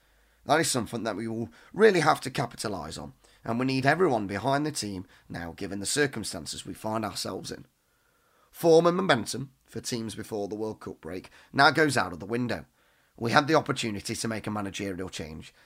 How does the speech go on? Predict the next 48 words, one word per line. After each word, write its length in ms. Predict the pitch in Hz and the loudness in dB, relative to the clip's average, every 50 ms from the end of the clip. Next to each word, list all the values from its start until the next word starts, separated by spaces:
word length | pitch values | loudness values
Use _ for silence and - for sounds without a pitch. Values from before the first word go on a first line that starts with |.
| _ _ _ _ - | _ _ _ _ -6
and 140 | 117 120 135 | -2 -2 0
the 60 | 135 | 0
team 240 | 135 - 131 113 107 | 0 0 0 -2 -2
training 420 | - 120 117 113 110 104 98 87 | -2 -2 -2 -2 -2 -4 -6 -8
camp 360 | 80 - 95 82 76 - - | -8 -10 -10 -10 -10 -14 -12
that 180 | - 104 104 - | -12 -12 -10 -8
the 40 | 110 | -8
squad 320 | - - - 113 101 90 | -8 -8 -8 -8 -8 -6
had 160 | 90 95 87 | -6 -6 -6
in 120 | 87 92 87 | -6 -6 -8
Spain 320 | - - 151 143 127 113 | -4 0 0 0 0 0
will 120 | 117 127 | 0 2
also 300 | 143 160 160 - - 131 | 2 2 2 2 0 0
have 140 | 104 98 - | -2 -2 -4
played 320 | - 120 113 110 110 - - - - - - - | -2 -2 0 0 0 -4 -8 -16 -20 -20 -18 -4
a 120 | - - 135 | -4 -2 4
part 340 | 190 196 175 156 139 - | 8 8 8 8 6 4
in 80 | 151 139 | 2 6
getting 260 | 131 131 123 123 120 | 6 6 6 4 0
used 300 | 113 127 131 123 - - | 0 0 0 0 0 0
to 80 | 151 131 | -2 -2
playing 380 | - 120 110 107 107 110 113 | 0 0 -2 -2 -2 -4 -4
under 160 | 117 117 123 123 | -4 -4 -2 -2
the 80 | 143 | -2
new 220 | 143 127 113 107 95 | 0 0 0 -2 -2
head 260 | 87 98 98 - - | -4 -4 -6 -6 -2
coach. 440 | - 160 147 - - - - - - _ _ _ _ _ _ _ _ _ _ | 0 0 0 0 -4 -10 -14 -14 -16 _ _ _ _ _ _ _ _ _ _
It's 160 | - 180 - 220 | -2 2 4 6
a 60 | 208 | 8
bit 180 | 247 240 - | 8 6 8
like 320 | 156 147 131 110 - - - | 8 6 6 6 2 -4 -4
a 120 | - 113 104 | -2 -2 0
mini 240 | 107 101 95 90 | 0 -2 -4 -6
pre-season, 640 | - - 87 82 - - 175 185 175 139 107 90 69 - _ | -8 -10 -10 -6 -2 0 2 2 2 2 0 -2 -6 -10 _
starting 480 | - - - 123 107 87 - - 69 | -10 -4 -2 -2 -2 -2 -6 -10 -12
from 200 | - - - 73 | -14 -16 -14 -10
now. 280 | 87 110 98 - - - _ _ _ _ _ _ _ _ _ _ _ _ _ _ _ _ _ _ _ _ _ | -10 -8 -8 -10 -12 -18 _ _ _ _ _ _ _ _ _ _ _ _ _ _ _ _ _ _ _ _ _
At 160 | 127 147 147 | 2 2 2
Luton, 400 | 156 143 123 101 - 110 107 - - _ - - _ _ _ _ _ _ | 0 -2 -2 -4 -4 -6 -6 -8 -12 _ -20 -20 _ _ _ _ _ _
Jones 420 | - - 117 110 110 117 131 127 110 | -8 -6 -4 -2 -2 -2 -2 -2 -2
was 180 | 123 117 107 | -4 -2 0
renowned 380 | 127 139 120 104 98 107 110 - | 2 2 2 2 2 0 -2 -4
for 100 | - 117 | -8 -8
creating 400 | - 117 113 101 98 - 120 120 | -4 -4 -4 -4 -4 -6 -6 -4
a 60 | 113 | -4
strong 380 | - - - 143 123 113 107 95 | -4 -4 -2 -2 -2 -2 -4 -6
team 280 | - - 110 107 95 | -6 -6 -6 -6 -6
spirit 460 | 87 - - 165 165 135 92 - - | -8 -4 0 2 2 2 2 -2 -8